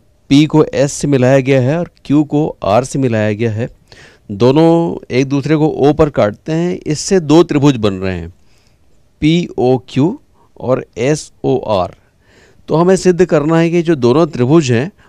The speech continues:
वो समरूप हैं। त्रिभुज पीओक्यू समरूप है त्रिभुज एसओआर के, ये हमें सिद्ध करना है। चलिए आगे बढ़ें हम और सिद्ध करने के लिए यहीं से शुरू करें जो हमें जानकारी दी हुई है। हमें दिया हुआ है कि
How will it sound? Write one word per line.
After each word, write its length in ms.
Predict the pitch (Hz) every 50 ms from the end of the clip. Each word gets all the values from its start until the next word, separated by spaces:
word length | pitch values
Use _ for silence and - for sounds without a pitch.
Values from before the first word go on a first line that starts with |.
| _ _ -
वो 180 | 156 175 185 175
समरूप 500 | - - 120 120 117 131 139 123 - -
हैं। 160 | 104 92 87 - _ _ _ _ - - _ _ _ _
त्रिभुज 320 | - 110 107 143 165 156 - _ _ _
पीओक्यू 760 | - 151 175 180 - - 113 113 104 - - 113 120 147 196 220 _ _ _ _ _ _ _ _ _ _ _ _
समरूप 480 | - - - 110 110 117 135 156 151 151
है 80 | 151 147
त्रिभुज 400 | _ - 117 110 135 151 151 - _ _ -
एसओआर 760 | 120 131 143 - - - - - 135 - - 113 113 117 120
के, 120 | - -
ये 200 | 131 123 135 135
हमें 200 | 120 113 120 143
सिद्ध 280 | 151 - 156 143 123 113
करना 300 | - 98 90 - 90 85
है। 160 | 82 - - _ _ _ _ _ _ - - _ _ _ _
चलिए 360 | - - 165 143 113 95 87 - _ _ _ _ - - - _ _
आगे 220 | - 92 104 113 135
बढ़ें 220 | 120 120 123 143 156
हम 200 | 135 135 165 226 _ _ _ _ _ _ _ _ _ -
और 240 | 107 98 98 104
सिद्ध 260 | 104 - 147 135 135 135
करने 280 | 131 131 123 131 139 127
के 80 | 135
लिए 240 | 139 139 139 143 143
यहीं 340 | 139 117 104 113 143 156 170
से 120 | 170 170 143
शुरू 260 | 131 - 131 123 120
करें 200 | 110 120 117 123 117
जो 100 | 120 120
हमें 540 | 120 117 113 120 117 110 - - 110 - 98
जानकारी 440 | 104 104 101 104 95 113 110 113 120
दी 140 | 120 131
हुई 220 | 131 123 120 113 113
है। 100 | 127 143
हमें 260 | 139 131 135 143 135 113
दिया 180 | 117 127 143
हुआ 240 | 147 151 147 160 156
है 100 | 151 156
कि 140 | 156 -